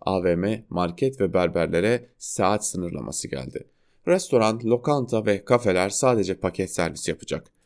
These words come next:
Kahvehaneler tamamen kapanacak. Zaten iş yapamayan zor durumdaki esnaf bu yasaklar yüzünden karalar bağladı. Sektör temsilcileri bu yeni kapanma döneminde ayakta kalabilmek için Avru-, Avrupa'dakine benzer şekilde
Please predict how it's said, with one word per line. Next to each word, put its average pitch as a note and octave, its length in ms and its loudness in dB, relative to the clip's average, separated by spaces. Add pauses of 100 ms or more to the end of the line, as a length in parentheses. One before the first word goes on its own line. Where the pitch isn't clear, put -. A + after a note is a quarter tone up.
(100)
Kahvehaneler F#2 800 0 (200)
tamamen F#2+ 500 0
kapanacak. E2+ 640 -8 (360)
Zaten A2 600 2
iş C3 260 -2
yapamayan G2+ 600 0
zor A2+ 340 2
durumdaki E2 400 -4
esnaf F#2 420 0 (260)
bu B3+ 120 -2
yasaklar F2 480 -2
yüzünden E2+ 560 -2 (140)
karalar G2 520 2
bağladı. - 500 -6 (340)
Sektör B2+ 440 2
temsilcileri F#2+ 840 0 (180)
bu D3+ 140 0
yeni A2 200 2
kapanma G#2 460 0
döneminde E2+ 640 2 (200)
ayakta F#2+ 400 2
kalabilmek E2 520 0
için - 400 -4
Avru-, F#2+ 540 0
Avrupa'dakine G2+ 720 0
benzer E2+ 340 2
şekilde F2 680 0